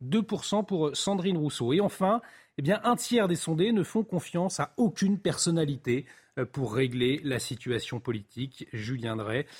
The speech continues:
euh, Marine Le Pen, Jordan Bardella, quarante-neuf pour cent des opinions favorables pour aujourd'hui régler la, la situation. Euh, rien d'étonnant, euh, selon vous ?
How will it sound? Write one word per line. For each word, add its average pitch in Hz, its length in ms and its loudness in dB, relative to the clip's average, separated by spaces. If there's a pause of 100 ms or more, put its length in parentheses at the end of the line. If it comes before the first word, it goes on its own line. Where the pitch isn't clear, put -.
(240)
euh, 120 280 -4
Marine 123 280 -2
Le 110 100 -2
Pen, 110 180 -4
Jordan 117 320 -4
Bardella, 110 360 -4
quarante-neuf 135 540 -6
pour - 200 -12
cent 131 120 -6
des 117 180 -6
opinions 117 420 -8 (160)
favorables 113 400 -6
pour 110 240 -12
aujourd'hui 123 440 -2
régler 117 280 -2
la, 110 240 -4
la 113 120 -6
situation. 113 720 -8 (440)
Euh, - 60 -8 (180)
rien 120 240 -4
d'étonnant, 127 480 -2 (120)
euh, 131 160 -6
selon 127 200 -6
vous ? 123 160 -10